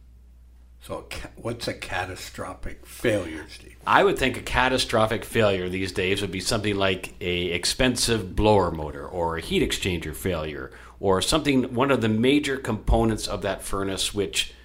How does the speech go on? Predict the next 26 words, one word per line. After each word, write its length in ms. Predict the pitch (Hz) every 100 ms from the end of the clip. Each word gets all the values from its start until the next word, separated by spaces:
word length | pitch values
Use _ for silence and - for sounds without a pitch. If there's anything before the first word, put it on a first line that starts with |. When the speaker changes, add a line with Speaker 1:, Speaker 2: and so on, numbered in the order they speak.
| - - -
Speaker 2:
uh, 380 | 90 87 85 80 -
which 380 | - 92 - -
give 180 | 95 90
up. 280 | 73 - - - - -
So 440 | - 101 92 92 - - -
if 120 | 95 104
you 120 | 120
have 120 | 101
a 60 | 92
heat 260 | - 185
exchanger 480 | 147 - 98 85 85
failure, 540 | - 92 80 87 110 -
that's 380 | 131 - - -
huge. 580 | - 180 151 76 -
So 180 | - 104
a 40 | 104
heat 200 | 151 -
exchanger 320 | - 113 101
failure, 140 | 110
that's 220 | 107 110 -
the 60 |
main 280 | 101 113 113
part 200 | 113 104
of 100 | 104
a 40 |
furnace. 500 | 98 87 80 78 -